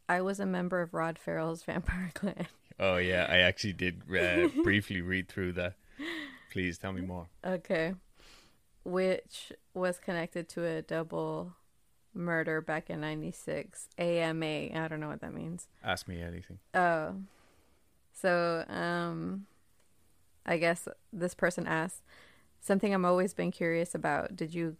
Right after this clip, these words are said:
Speaker 1: guys all legitimately believe you were vampires or that Rod was a vampire? Or was it more a thing where y-,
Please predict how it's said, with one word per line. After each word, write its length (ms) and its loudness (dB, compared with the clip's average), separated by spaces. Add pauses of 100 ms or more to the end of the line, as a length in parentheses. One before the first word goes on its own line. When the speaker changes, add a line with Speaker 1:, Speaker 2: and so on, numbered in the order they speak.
Speaker 1:
guys 380 2
all 300 4
legitimately 640 0
believe 420 -2
you 120 -4
were 140 -2
vampires 800 0
or 100 0
that 200 -2
Rod 260 2
was 300 0
a 60 -2
vampire? 800 -2
Or 100 0
was 220 0
it 100 -4
more 640 0 (180)
a 140 0
thing 320 2
where 160 0
y-, 160 -4